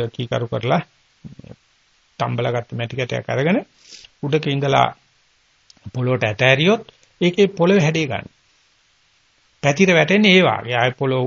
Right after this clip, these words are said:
උස්ත කටු සහිතද, අ, මේ සමතලාද වලද මේ මැටි කැටයට ප්‍රශ්නයක් නැහැ. ඒක වැටෙනකොටම ඒ පොළවේ ස්වභාවය ගන්නවා වගේ මෛත්‍රී හිත වැටෙන්නේ කටු සරෝසන කරෝසන කෙනෙකුට නම් ඒක එහෙමම සිප වෙලඳ ගන්න.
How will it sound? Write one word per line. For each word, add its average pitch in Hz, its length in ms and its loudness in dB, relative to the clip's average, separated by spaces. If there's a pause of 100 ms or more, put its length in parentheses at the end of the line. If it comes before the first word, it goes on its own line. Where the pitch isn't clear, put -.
(140)
උස්ත - 380 -12
කටු - 300 -4
සහිතද, 127 440 -4 (540)
අ, 143 80 0 (220)
මේ 120 340 -4
සමතලාද 131 680 -2
වලද 139 380 2 (440)
මේ 160 200 -8
මැටි 131 280 -4
කැටයට 156 320 -4
ප්‍රශ්නයක් - 380 -6
නැහැ. - 200 -14 (340)
ඒක 131 160 0
වැටෙනකොටම 156 840 -2 (580)
ඒ 135 360 -4 (600)
පොළවේ 185 240 8
ස්වභාවය 123 380 -2
ගන්නවා 127 380 -2
වගේ 151 280 2 (420)
මෛත්‍රී 165 360 0
හිත 170 180 -2
වැටෙන්නේ 151 500 -2
කටු - 300 -8
සරෝසන 185 460 2
කරෝසන 185 460 0
කෙනෙකුට 185 400 -2
නම් 302 160 -2 (360)
ඒක 190 220 0
එහෙමම 214 540 0
සිප 202 180 -10
වෙලඳ 110 260 -6
ගන්න. - 220 -16